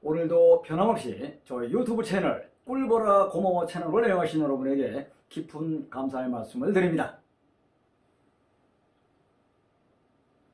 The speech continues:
아, 오늘 여러분에게 소개드릴 매물은요, 강원도 강릉시 성산면 어을리에 위치한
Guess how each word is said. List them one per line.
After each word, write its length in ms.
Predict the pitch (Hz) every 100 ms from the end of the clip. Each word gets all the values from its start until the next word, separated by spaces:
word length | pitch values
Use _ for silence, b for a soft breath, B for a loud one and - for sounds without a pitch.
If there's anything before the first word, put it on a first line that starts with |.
| _ _ _ _ b b b b b b
아, 100 | 139
오늘 300 | 139 165 160
여러분에게 640 | 170 180 202 202 196 233
소개드릴 400 | 220 185 202 185
매물은요, 640 | 190 165 156 180 170 120 110
강원도 480 | 151 160 156 135 -
강릉시 640 | 151 165 175 226 - 240
성산면 640 | 170 196 160 160 147 131 -
어을리에 500 | 120 131 170 180 127
위치한 440 | 110 - 151 202